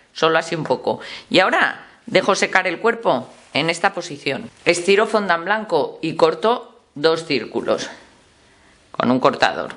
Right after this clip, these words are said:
¿eh? Antes he calculado que el cortador era justo el tamaño que yo necesito. Pongo un poco de C M C aquí, en la cabeza, y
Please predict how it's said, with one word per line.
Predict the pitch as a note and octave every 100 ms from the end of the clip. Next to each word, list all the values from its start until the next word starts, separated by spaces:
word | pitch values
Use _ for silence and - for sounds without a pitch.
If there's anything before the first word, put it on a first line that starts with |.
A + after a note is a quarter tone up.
| -
¿eh? | D3 F#3
Antes | E3 E3+ F#3+ G3
he |
calculado | G3+ F3+ F#3+ F#3+ G3
que | A#3
el | G#3
cortador | G#3 D#3+ D#3 C#3+ C#3 D#3+
era | F3 F3 F#3
justo | F#3 E3+ -
el | F3+
tamaño | E3+ C#3 D#3 E3
que | D#3
yo | D#3+
necesito. | C#3+ C3 - D#3+ - G#2+ - _ - - - - - - -
Pongo | F3 G3
un | A3+ A3
poco | A3 G#3+ A3
de | E3 -
C |
M | G#3 G#3
C | G#3 B3 C4 - - - _ - - - - _ _ _ _ _ -
aquí, | D3 D3 D#3 - - -
en | C3
la | C3 C#3
cabeza, | - D3 - G2+ - - _ _ _ _ _ _ _ _ _ - - _ - - -
y | G3+ F4+ -